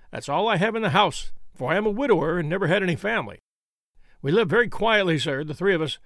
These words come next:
and we keep a roof over our heads and pay our debts, if we do nothing more. The first thing that put us out was that advertisement. Spaulding, he came down into the office just this day, eight weeks ago, with this very paper in hand, and he says,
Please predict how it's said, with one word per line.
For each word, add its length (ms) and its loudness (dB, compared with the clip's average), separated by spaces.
and 180 -2
we 80 0
keep 240 0
a 40 4
roof 280 0
over 280 4
our 120 0
heads 280 4
and 120 -2
pay 140 8
our 140 4
debts, 360 -4
if 200 2
we 120 4
do 160 2
nothing 340 2
more. 380 -4
The 80 -4
first 300 2
thing 200 4
that 120 2
put 180 6
us 120 0
out 180 6
was 120 0
that 160 2
advertisement. 800 0
Spaulding, 680 0
he 120 2
came 240 0
down 240 6
into 160 0
the 100 2
office 420 -2
just 340 2
this 160 -4
day, 400 0
eight 180 0
weeks 240 -6
ago, 380 -4
with 160 -4
this 160 -2
very 300 2
paper 400 2
in 80 2
hand, 400 -4
and 140 0
he 60 2
says, 380 0